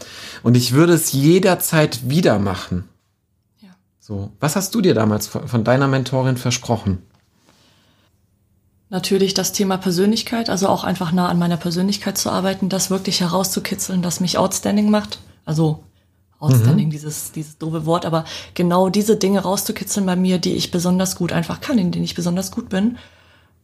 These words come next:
Speaker 2: Und mich auch einfach dahin zu führen, dass ich mich dann auch traue, wage und den Mut auch habe, das genauso zu betrachten als etwas Besonderes und dafür genau das auch zu nehmen, was es wirklich auch wert ist im Endeffekt. Und das hat sie auch geschafft. Also gemeinsam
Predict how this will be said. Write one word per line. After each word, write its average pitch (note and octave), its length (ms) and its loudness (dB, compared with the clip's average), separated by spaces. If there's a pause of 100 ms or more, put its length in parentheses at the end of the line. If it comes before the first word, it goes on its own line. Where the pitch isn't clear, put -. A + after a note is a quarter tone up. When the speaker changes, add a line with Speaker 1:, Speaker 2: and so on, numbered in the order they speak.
Speaker 2:
Und F3+ 340 0
mich F#3 160 0
auch - 80 -4
einfach F#3+ 220 -2
dahin F#3 300 2
zu G3+ 140 -2
führen, F#3+ 480 -2 (300)
dass E3+ 180 -8
ich G#3 140 -4
mich G3 140 -2
dann F#3+ 140 -4
auch F3 140 -4
traue, F#3+ 580 2
wage F#3+ 320 4
und F3 180 -2
den F3 260 2
Mut B3 300 4
auch - 340 0
habe, E3 300 0
das F#3 240 -4
genauso G3 440 0
zu G3 200 -4
betrachten F#3+ 560 -2
als E3+ 140 -6
etwas - 300 -8
Besonderes E3+ 500 -6
und F3 160 -4
dafür F#3+ 340 0
genau F3+ 320 0
das G3+ 220 0
auch - 120 -4
zu - 200 -2
nehmen, F#3+ 360 2
was G3 220 2
es - 220 -4
wirklich G3 280 -2
auch F3 140 -10
wert E3+ 180 -4
ist - 140 -12
im - 80 -10
Endeffekt. - 540 -16 (960)
Und G3+ 140 -8
das E3 120 -2
hat D#3+ 120 -2
sie G#3 100 -2
auch G#3 100 -8
geschafft. F#3+ 440 -2
Also E3 140 -4
gemeinsam E3 500 -2